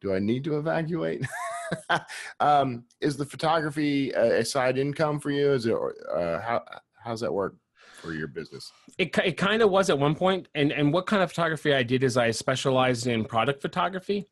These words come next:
Speaker 1: Okay.
Speaker 2: So, so board game publishers would mail me board games. I would take photos, and those photos would be used for marketing overseas, or they would go on the Amazon page and places like that. They'd be printed for banners at conventions. Um, I've kinda faded away from that as my writing has, has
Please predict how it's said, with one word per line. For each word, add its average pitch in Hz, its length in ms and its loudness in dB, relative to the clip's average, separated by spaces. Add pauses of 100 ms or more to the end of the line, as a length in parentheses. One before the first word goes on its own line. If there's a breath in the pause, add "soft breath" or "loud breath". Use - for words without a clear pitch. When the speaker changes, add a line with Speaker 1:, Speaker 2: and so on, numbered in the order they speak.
(120)
Speaker 1:
Okay. 69 240 -12
Speaker 2:
So, 127 540 4
so - 120 -4
board 147 280 2
game 160 160 2
publishers 156 640 0
would 127 160 2
mail 131 160 4
me 143 100 4
board 131 260 4
games. 131 360 -2 (340 loud breath)
I 123 100 0
would 127 160 2
take 151 240 0
photos, 131 540 4
and 127 80 2
those 123 160 2
photos 131 320 4
would 127 140 -2
be 123 80 -2
used 127 300 2
for 123 340 2
marketing 135 640 2
overseas, 131 880 -2
or 117 120 -2
they 117 120 0
would 117 100 0
go 127 140 2
on 131 120 2
the 127 160 2
Amazon 143 420 2
page 110 340 -2
and 110 100 -6
places 127 300 -2
like 113 160 -2
that. 113 260 -2 (340 loud breath)
They'd 120 120 0
be 123 120 2
printed 151 320 -2
for 151 100 0
banners 135 360 2
at 117 100 -2
conventions. 117 680 -6 (480)
Um, 113 280 0 (160)
I've 127 140 -2
kinda 185 300 0
faded 175 340 2
away 143 220 4
from 208 160 0
that 208 200 4
as 151 140 4
my 143 160 2
writing 139 360 2
has, 135 280 0
has 123 300 0